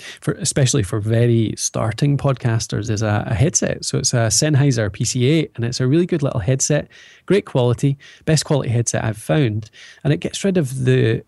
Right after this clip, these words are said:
the extra problems around mic technique and stuff like that. I mean, even with the, you know, the A T R twenty-one hundred and, and the like, you still have to know how to hold it, how far away it is, all that kind of stuff, worry about your pops, that kind of thing.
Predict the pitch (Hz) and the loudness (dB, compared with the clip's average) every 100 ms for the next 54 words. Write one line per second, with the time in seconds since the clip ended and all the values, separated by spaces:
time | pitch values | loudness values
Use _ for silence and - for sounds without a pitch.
0 | - - 117 123 - 165 - 135 113 107 | -12 -2 0 0 -2 -4 0 0 2 0
1 | 104 113 110 110 104 107 113 113 - 156 | 0 0 0 0 -2 0 -2 -2 -2 0
2 | 135 113 - 120 - 120 - 110 - - | 0 -4 -6 -10 -6 -6 -4 -4 -4 -8
3 | - - - - 123 113 127 - 170 151 | -20 -20 -20 -2 0 2 0 0 2 4
4 | 123 117 - 127 110 107 120 117 107 110 | 2 0 -4 -2 0 0 0 0 0 -2
5 | 117 107 - - 120 113 139 143 139 117 | 0 -2 -4 -6 -4 0 2 4 2 0
6 | 104 107 - 120 107 104 107 - - - | -2 -6 -6 -6 -4 0 0 -2 -6 -20
7 | _ - 127 - 160 139 139 - 123 120 | _ -6 -4 0 2 2 2 0 0 0
8 | 117 120 113 117 135 139 139 - 117 117 | 0 0 -2 -2 0 2 0 -2 -4 -6
9 | - 107 101 107 135 139 123 123 117 107 | -4 -6 -2 2 2 2 2 2 2 0
10 | - 139 123 117 117 113 117 117 120 - | -2 -4 -2 -2 -2 0 0 -2 -6 -4
11 | 131 131 - 135 - 147 139 110 | -2 -2 -4 -4 0 0 0 -2